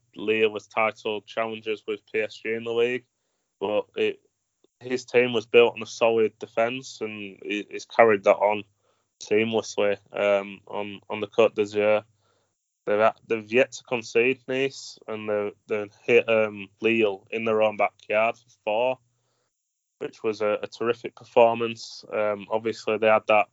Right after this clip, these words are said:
wild game against Marseille, which they were winning, uh, before it got cancelled with about ten minutes to go.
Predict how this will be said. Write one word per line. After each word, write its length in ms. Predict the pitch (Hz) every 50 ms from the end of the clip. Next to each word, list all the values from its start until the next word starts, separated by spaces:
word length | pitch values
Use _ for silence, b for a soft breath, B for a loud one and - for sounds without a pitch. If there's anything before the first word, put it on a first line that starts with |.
| _ _
wild 480 | _ 104 107 117 117 110 110 110 101 - -
game 240 | 113 107 107 107 104
against 280 | 101 104 104 - -
Marseille, 580 | - 104 104 101 98 - - 107 107 107 110 110
which 200 | 107 - - -
they 80 | - 104
were 160 | 101 101 98 95
winning, 320 | 107 110 113 113 117 117 113 _ _ _ _ _ _ _ _ _ _ _ - -
uh, 200 | - 95 95 95
before 420 | 92 95 - _ - 107 104 101
it 80 | 95 -
got 180 | 107 104 - _
cancelled 640 | - 110 107 107 104 - - - 104 101 101 95 -
with 120 | 101 95
about 260 | 92 98 101 98 -
ten 300 | - - - 107 101 101
minutes 300 | 101 98 101 - - -
to 80 | - - - -
go. 320 | 113 113 117 120 123 123